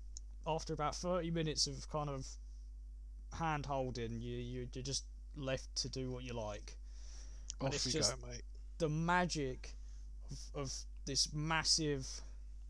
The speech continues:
Speaker 1: in-depth, free world that there is always gonna be stuff. I, I had it on P S three originally, and then
Speaker 2: Mm-hmm.
Speaker 1: I got it on Xbox One later when it came out, like, special edition for the twelfth time.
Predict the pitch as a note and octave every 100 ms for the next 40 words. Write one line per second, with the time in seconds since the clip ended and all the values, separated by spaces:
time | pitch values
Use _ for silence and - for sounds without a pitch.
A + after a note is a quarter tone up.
0 | - - D3+ D#3+ D#3 D3 C#3+ C#3+ - -
1 | - - - - - - - D3+ D3+ D#3
2 | D#3 C#3+ D3 C#3+ B2+ B2 - - - -
3 | - - - - - C3+ D3 D#3 E3 F3
4 | D#3 - F#3 F3+ D#3 C3+ D3 C3 B2 -
5 | B2 - D3 D3+ D#3+ C#3+ D#3+ D#3+ E3 F3
6 | D#3 D3 D#3 C3+ - - D3+ D3 C3 A#2+
7 | A#2+ A2+ G#2+ - - - - - - C#3+
8 | C#3 C#3 C3+ D#3 D#3 C#3+ C#3+ D3 - C3+
9 | - D3+ D3 C#3 C3+ C3 - - C#3+ C#3+
10 | C#3+ B2+ B2+ B2+ B2 - C#3 C3+ C3 A#2+
11 | B2+ A#2 - C#3+ C3 - C3 C3 A#2+ A#2+
12 | - A#2 A#2 C3+ A#2 A#2 - C3+ B2 A#2